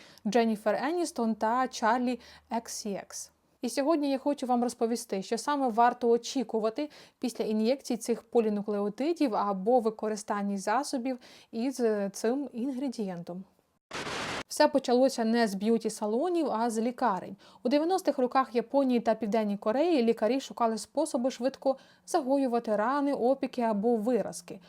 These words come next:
Вони звернули увагу на репродуктивні клітини дикого лосося, точніше на Д Н К, яку з них можна видобути. Цю речовину вони назвали П Д Р Н або полідеоксирибонуклеотид.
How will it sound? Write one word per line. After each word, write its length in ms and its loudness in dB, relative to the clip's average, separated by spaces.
Вони 220 2
звернули 440 2
увагу 540 2
на 200 2
репродуктивні 720 0
клітини 540 -4
дикого 400 -2
лосося, 640 -2
точніше 560 -4
на 200 0
Д 140 0
Н 140 0
К, 300 -4
яку 320 2
з 80 -4
них 260 -2
можна 400 0
видобути. 680 -2
Цю 160 0
речовину 460 0
вони 180 2
назвали 500 2
П 200 -2
Д 160 0
Р 180 2
Н 240 -4
або 220 0
полідеоксирибонуклеотид. 2000 0